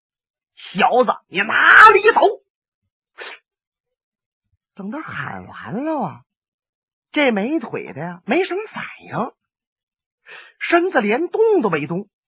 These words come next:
嗯，怎么回事？这大汉用手一扳这没腿的肩膀，啊，扑通呀！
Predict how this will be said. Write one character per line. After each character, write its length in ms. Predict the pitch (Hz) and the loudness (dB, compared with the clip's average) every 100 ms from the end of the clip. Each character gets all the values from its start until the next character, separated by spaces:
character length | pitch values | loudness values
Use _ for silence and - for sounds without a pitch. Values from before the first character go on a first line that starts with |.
| _ _ _ _ _ | _ _ _ _ _
嗯， 240 | 113 147 277 - _ _ _ _ _ _ _ _ _ | -12 -6 -6 -8 _ _ _ _ _ _ _ _ _
怎 100 | - | -12
么 100 | 131 | -12
回 140 | - 98 | -14 -20
事？ 200 | - - _ _ _ _ _ _ _ _ _ _ _ _ _ _ - - - | -20 -20 _ _ _ _ _ _ _ _ _ _ _ _ _ _ -20 -20 -4
这 200 | 202 180 | -4 0
大 240 | 220 175 | 2 0
汉 260 | - 208 226 | 0 -2 0
用 300 | 277 220 147 | 0 -2 -6
手 280 | - 98 | -10 -12
一 180 | 185 240 | -8 -8
扳 460 | 180 240 240 254 233 | -2 0 0 -2 -10
这 160 | 240 | -10
没 280 | 214 202 277 | -8 -8 -10
腿 220 | - 220 | -10 -14
的 80 | 214 | -14
肩 280 | - 247 277 | -2 -2 -2
膀， 100 | 180 - - - - - | -6 -12 -20 -16 -10 0
啊， 80 | 285 | 2
扑 240 | 208 349 | 2 -2
通 240 | 247 381 - _ _ _ | 0 -2 -2 _ _ _
呀！ 300 | - 415 - | 0 2 2